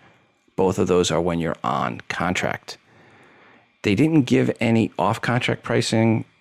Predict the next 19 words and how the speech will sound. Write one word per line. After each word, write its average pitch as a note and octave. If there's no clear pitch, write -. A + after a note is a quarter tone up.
in G#2+
the B2
event, C#3
but A#2+
the -
ninety-nine A2+
dollar G#2+
on-contract G#2+
pricing A2
works F#2+
out G#2
to -
five F#2
hundred F#2+
and F2+
forty-nine F#2
dollars G2
off-contract F#2+
pricing, F#2+